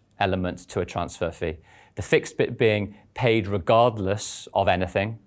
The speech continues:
over a particular period of time, usually the first, second, and third anniversaries of the transfer, and the contingent being if certain bonuses are met,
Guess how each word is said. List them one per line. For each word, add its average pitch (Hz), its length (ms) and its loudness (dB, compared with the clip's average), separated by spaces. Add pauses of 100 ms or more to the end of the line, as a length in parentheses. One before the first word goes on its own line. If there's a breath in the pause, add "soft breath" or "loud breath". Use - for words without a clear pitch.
(100)
over 92 280 0
a 87 40 -4
particular - 460 -6
period 87 320 -2
of 87 80 -8
time, 98 400 -4
usually 98 580 -2
the 90 60 -6
first, 92 380 -2
second, 95 260 -2
and 90 100 -6
third 92 280 -2
anniversaries 92 680 -2
of 87 60 -6
the 80 80 -10
transfer, 113 480 -4 (840 loud breath)
and 107 160 2
the 107 60 0
contingent 110 800 0
being 101 240 2
if 92 100 -4
certain 98 440 -2
bonuses 92 840 -2 (140)
are 87 160 -2
met, 85 400 -6